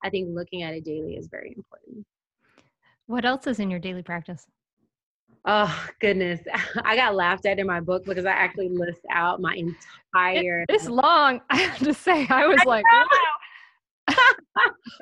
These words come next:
Speaker 1: But
Speaker 2: I mean
Speaker 1: people don't understand it's, like, so important. It's not about being perfect. Like, a lot of times people don't like to write down, like, what would be your ideal schedule. So I take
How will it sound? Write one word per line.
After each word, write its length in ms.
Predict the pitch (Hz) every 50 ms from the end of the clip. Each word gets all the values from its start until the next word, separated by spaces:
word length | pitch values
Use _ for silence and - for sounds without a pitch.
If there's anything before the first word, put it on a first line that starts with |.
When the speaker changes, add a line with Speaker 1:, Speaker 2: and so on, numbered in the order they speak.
| - -
Speaker 1:
But 100 | 277 285
Speaker 2:
I 40 | 294
mean 160 | 285 277 269 - _ _ _ _ _ _ _ _ _ _ - 339 - _ _ _ _ _ _ _
Speaker 1:
people 200 | - 349 370 440
don't 120 | 453 440 392
understand 540 | 370 359 359 359 359 - - 302 302 302
it's, 160 | 294 285 285 294
like, 240 | 269 254 247 247
so 560 | - - - - - - 254 240 247 277 311 320
important. 540 | - 302 302 294 247 - 269 262 247 254
It's 160 | 277 262 - 262
not 340 | 277 277 311 311 - 277
about 340 | 240 208 233 226 226 208 214
being 260 | 208 226 226 226 226 220 _
perfect. 300 | - 233 226 220 214 190
Like, 140 | 196 208 214 -
a 80 | - 240
lot 160 | 240 247 262
of 80 | 294
times 180 | 302 302 294 254
people 180 | - 277 240 240
don't 180 | 220 226 214 214
like 180 | 208 208 196
to 100 | - 202
write 260 | 170 170 170 185 -
down, 220 | - 180 175 180 180
like, 140 | 170 165 160
what 220 | 180 185 190 190
would 120 | 202 196 190
be 80 | 208
your 240 | 202 185 190 180 -
ideal 420 | - 180 180 180 165 190 185 170 180
schedule. 340 | - - 160 151 - 156
So 140 | 156 - - - -
I 100 | 202 233 - -
take 120 | 240 220